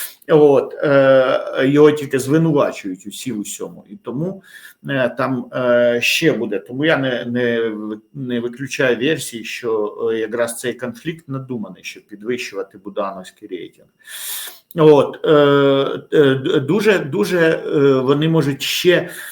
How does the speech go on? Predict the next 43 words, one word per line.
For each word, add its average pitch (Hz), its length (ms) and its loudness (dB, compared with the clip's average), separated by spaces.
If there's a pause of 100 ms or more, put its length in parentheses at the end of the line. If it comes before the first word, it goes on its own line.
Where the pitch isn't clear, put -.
(320)
е, 139 200 4
багато 135 540 0
взять, 127 600 -2
е, 127 880 0
вони 175 220 4
можуть 160 360 2
даже 135 260 2
ж 120 140 -6
до 123 120 -2
себе 165 400 0
і 120 40 0
сказати 120 420 -2
Зеленський, 113 600 -2
що - 160 -12
ми 123 200 -6
ось 104 160 -8
там 101 180 -12
в - 160 -20
парламент, 127 640 0
я 117 120 -4
наберу 117 380 -6
там 107 280 -10
половину 120 420 -2
військових, 147 560 -2
як - 120 -8
зараз 120 360 -2
вони 107 180 -10
в 107 80 -8
офіс - 260 -8
президента, 127 680 -8
там 117 180 -16
у 120 40 -20
них 117 200 -12
до 113 80 -12
шестисот - 640 -10
людей 117 240 -4
працює, - 460 -10 (260)
здається, 92 540 -8
п'ятсот - 340 -20
тридцять 95 280 -18
два, 139 240 -12 (460)
ну 165 100 2
там, 113 240 -2